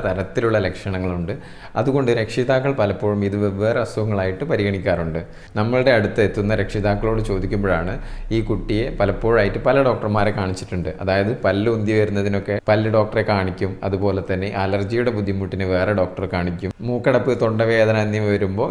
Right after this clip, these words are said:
ഇ എൻ ടി ഡോക്ടറെ കാണിക്കും. അങ്ങനെ പല പല ഡോക്ടർമാരെ കാണിച്ചതിന് ശേഷമാണ് ഇവർക്ക് മനസ്സിലാവുക ഇത് താൽക്കാലികം ആശ്വാസമേ കിട്ടുന്നുള്ളൂ എന്ന്.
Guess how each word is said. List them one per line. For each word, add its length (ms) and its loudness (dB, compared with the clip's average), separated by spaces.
ഇ 120 0
എൻ 120 -4
ടി 140 0
ഡോക്ടറെ 300 0
കാണിക്കും. 300 -4
അങ്ങനെ 200 -2
പല 140 4
പല 100 2
ഡോക്ടർമാരെ 600 0
കാണിച്ചതിന് 520 -2
ശേഷമാണ് 540 0
ഇവർക്ക് 340 -2
മനസ്സിലാവുക 600 -2
ഇത് 80 0
താൽക്കാലികം 640 2
ആശ്വാസമേ 560 -2
കിട്ടുന്നുള്ളൂ 580 0
എന്ന്. 180 -4